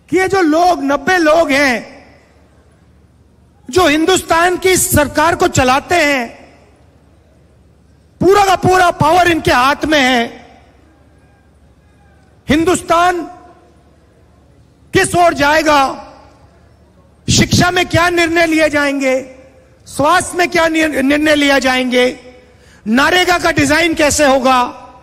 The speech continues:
भोजन के अधिकार का डिजाइन क्या होगा, ये नब्बे लोग चुनते हैं, ये डिसाइड करते हैं। तो मैंने सोचा, देखता हूं इन नब्बे लोगों में से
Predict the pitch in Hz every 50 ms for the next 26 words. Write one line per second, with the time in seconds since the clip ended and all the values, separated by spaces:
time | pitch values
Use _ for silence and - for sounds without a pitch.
0 | - - _ _ _ _ _ _ _ _ _ _ _ _ _ - 165 262 302 285
1 | 370 359 349 285 370 330 311 277 294 285 302 302 320 330 330 - 330 311 302 277
2 | 254 294 320 339 320 302 311 294 285 262 254 262 240 254 254 240 226 - - -
3 | - - - - - - - 294 359 359 330 285 277 294 294 - 359 349 330 311
4 | 320 320 311 - - 269 254 240 - 247 220 185 156 - - - - - - -
5 | _ _ _ _ _ _ _ _ - 247 339 370 359 320 277 - 285 285 285 -
6 | - 233 - - - 180 151 - - - - - - _ _ _ _ _ _ _
7 | _ _ _ _ _ _ _ _ _ _ _ _ _ _ _ _ _ _ _ _
8 | - 359 349 339 320 320 349 320 - 294 269 - 294 311 320 285 254 233 - -
9 | - 302 277 277 311 330 320 294 285 247 226 233 196 226 285 285 262 247 233 262
10 | 254 247 233 208 - 277 330 330 302 - - - -